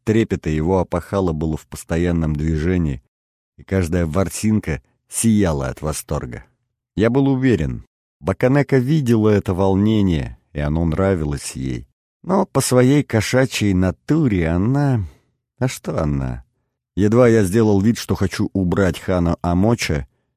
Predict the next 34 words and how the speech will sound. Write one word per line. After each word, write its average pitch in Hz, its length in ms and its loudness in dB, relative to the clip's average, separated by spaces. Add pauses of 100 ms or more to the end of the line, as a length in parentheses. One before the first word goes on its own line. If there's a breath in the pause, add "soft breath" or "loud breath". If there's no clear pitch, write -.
(180)
как 101 140 0
Баканека 110 560 2
соскочила 107 640 0
со 80 140 -6
своего 85 440 0
трона 101 480 0
и 98 100 2
одним 110 420 4
прыжком 104 800 0
оказалась 90 760 -2 (220)
рядом 80 380 -2
со - 160 -4
мной. 64 400 -6 (380)
Это 76 200 -6
произошло 80 600 -4
так 78 260 -6
быстро, 73 480 -6 (480)
что - 240 -6
у 78 40 -2
меня 87 220 0
невольно 92 460 2
холодок 98 500 -4
пробежал 85 480 -4
по - 120 -18
спине. 62 460 -12 (380)
Если 73 220 -8
бы 80 160 -2
этот 78 220 -4
прыжок 85 540 -2
был 76 240 -2
сделан 78 560 -2
с 73 80 -6
другой 92 440 2
целью, 73 600 -4